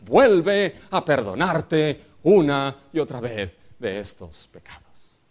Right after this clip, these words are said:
Y no se cansa porque su mediación es eterna, perfecta, y su sacrificio y obra es fuente de eterno perdón. Y tienes la confianza que cuando arrepentimiento acudes a Él, Él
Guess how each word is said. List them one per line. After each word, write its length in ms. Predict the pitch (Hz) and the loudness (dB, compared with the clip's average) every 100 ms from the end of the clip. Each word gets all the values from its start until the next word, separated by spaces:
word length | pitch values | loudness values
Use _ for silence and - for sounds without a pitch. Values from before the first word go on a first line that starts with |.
| _ _ _ _ _ _ - | _ _ _ _ _ _ -20
Y 140 | 90 | -16
no 260 | 98 170 180 | -10 -8 -8
se 280 | - 175 - | -10 -12 -12
cansa 520 | 135 107 95 - 87 | -14 -14 -14 -14 -12
porque 320 | 101 92 101 | -12 -12 -16
su 180 | - 110 | -16 -12
mediación 680 | 104 95 87 - 135 139 123 | -12 -12 -16 -14 -10 -10 -10
es 180 | - | -16
eterna, 640 | 90 - 117 147 117 113 104 | -18 -14 -10 -10 -10 -14 -12
perfecta, 680 | 120 104 - 120 - - 95 | -12 -12 -10 -10 -12 -18 -16
y 60 | |
su 200 | - 113 | -16 -16
sacrificio 920 | - 104 - 92 - 170 147 _ 110 113 | -16 -16 -16 -18 -10 -8 -8 _ -12 -6
y 60 | |
obra 300 | 135 135 107 | -4 -4 -6
es 120 | 95 | -10
fuente 760 | - - 123 160 147 113 - 98 | -12 -18 -6 -4 -4 -6 -12 -12
de 120 | 90 | -12
eterno 520 | 85 110 101 87 80 | -12 -12 -12 -14 -20
perdón. 420 | 80 - 85 _ _ _ - _ _ _ _ _ _ - - - | -20 -20 -20 _ _ _ -20 _ _ _ _ _ _ -20 -20 -20
Y 100 | 95 | -18
tienes 420 | - 151 151 - | -6 -4 -4 -6
la 100 | 143 | -12
confianza 640 | 139 131 143 113 101 104 | -14 -14 -14 -14 -14 -16
que 120 | 95 92 | -16 -10
cuando 260 | 104 104 | -8 -6
arrepentimiento 800 | 101 101 110 95 107 127 156 131 | -8 -8 -10 -12 -10 -8 -8 -10
acudes 520 | 113 - 160 143 - | -14 -8 -6 -6 -10
a 140 | 131 98 | -10 -10
Él, 220 | 85 78 _ - - _ - | -12 -16 _ -20 -20 _ -6
Él 360 | 123 113 113 | -4 -4 -10